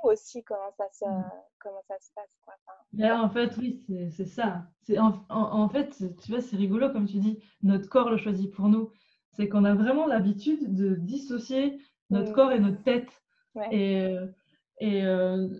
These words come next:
Speaker 2: dans notre médecine, d'ailleurs, on soigne souvent les symptômes. Euh, par exemple, on va soigner un ulcère, mais pas forcément le stress qu'il a généré. Or, le
Speaker 1: Ouais.
Speaker 2: stress peut générer des ulcères ou d'autres, euh, symptômes comme ça.
Speaker 1: Complètement, ouais.
Speaker 2: Et,
Speaker 1: Ouais.
Speaker 2: euh, là, c'est, c'est, là, quand on prend en charge la grossesse,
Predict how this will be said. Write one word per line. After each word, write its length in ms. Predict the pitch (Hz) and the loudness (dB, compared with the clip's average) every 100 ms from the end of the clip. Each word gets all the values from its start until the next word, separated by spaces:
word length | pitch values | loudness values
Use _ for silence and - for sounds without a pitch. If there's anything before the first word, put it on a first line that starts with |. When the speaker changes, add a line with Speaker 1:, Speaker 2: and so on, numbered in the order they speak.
| _ | _
Speaker 2:
dans 300 | 190 185 202 | -8 -4 0
notre 300 | 196 196 - | 2 0 0
médecine, 380 | 196 190 311 302 | 0 0 -4 -2
d'ailleurs, 320 | 233 254 269 | 2 4 2
on 140 | 196 190 | 0 -2
soigne 240 | 247 233 | 0 -2
souvent 200 | 226 226 | 0 0
les 100 | 226 | 0
symptômes. 680 | - 208 196 277 311 277 - - _ _ _ _ 220 | 2 0 0 0 2 0 -2 -10 _ _ _ _ -4
Euh, 400 | 196 190 185 185 190 | -2 -2 -2 -6 -8
par 100 | 165 | -4
exemple, 180 | 214 233 | 0 2
on 40 | 208 | 2
va 80 | 190 | 2
soigner 260 | 208 208 | 4 6
un 140 | 202 196 | 8 8
ulcère, 440 | 190 - 277 302 302 _ _ _ _ - | 6 2 0 0 -2 _ _ _ _ 2
mais 220 | 208 214 | 4 4
pas 240 | 214 269 | 4 2
forcément 260 | 262 - 262 | 2 -2 0
le 120 | 233 | 0
stress 380 | - - 277 277 | 0 2 2 2
qu'il 200 | - 214 | 0 2
a 80 | 220 | 4
généré. 520 | 226 247 247 262 247 | 4 4 4 0 0
Or, 360 | 208 214 196 175 | 2 2 2 0
le 100 | 190 | -2
Speaker 1:
Ouais. 40 | |
Speaker 2:
stress 300 | - - 320 - | -2 -2 -2 0
peut 160 | 294 247 | 0 4
générer 540 | 220 240 262 311 254 | 6 6 4 4 2
des 200 | 196 196 | 2 2
ulcères 400 | 190 226 233 214 | 0 -2 -2 0
ou 60 | 196 | 0
d'autres, 340 | 202 202 202 | -2 -2 -2
euh, 400 | 185 185 180 190 - | -2 -2 -4 -8 0
symptômes 400 | 196 196 208 196 | 0 2 0 0
comme 120 | 202 | -2
ça. 160 | 190 220 | -4 -6
Speaker 1:
Complètement, 280 | - 202 190 | -8 -16 -16
ouais. 100 | 196 _ - | -18 _ -20
Speaker 2:
Et, 180 | 208 | -8
Speaker 1:
Ouais. 200 | 202 196 | -6 -2
Speaker 2:
euh, 100 | 190 | -2
là, 200 | 196 262 269 - | 0 0 -2 -8
c'est, 60 | 208 - | -14 -10
c'est, 120 | 226 190 | -6 -4
là, 140 | 214 - - - 202 190 | -2 -2 -4 -8 -10 -6
quand 220 | 220 202 | -2 2
on 80 | 214 | 2
prend 200 | 208 240 | 0 0
en 40 | 226 | -2
charge 260 | 233 220 | -2 -2
la 120 | 185 | -2
grossesse, 600 | 175 180 - 302 349 - | -2 -4 -2 -4 -6 -14